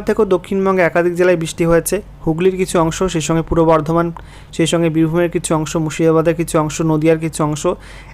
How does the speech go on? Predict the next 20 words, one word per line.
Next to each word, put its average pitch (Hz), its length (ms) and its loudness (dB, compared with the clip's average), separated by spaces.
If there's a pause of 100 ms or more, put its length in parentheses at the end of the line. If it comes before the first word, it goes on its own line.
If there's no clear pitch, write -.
একই 170 200 -2
সঙ্গে 185 160 2 (120)
কলকাতা 180 380 4 (120)
সংলগ্ন 160 360 0 (120)
অঞ্চল, 160 260 2 (400)
দক্ষিণ 175 280 2
চব্বিশ 180 240 2
পরগনা, 170 360 2
উত্তর 156 180 -2
চব্বিশ 170 180 -2
পরগনা 170 340 4
কিছু 160 140 -6
কিছু 170 220 -2
অংশে 156 200 -4
কিন্তু 170 240 -2
বৃষ্টিপাত 160 460 0 (440)
লক্ষ্য 170 260 4
করা 160 200 4
গেছে। 135 240 -2 (400)
এই 180 120 6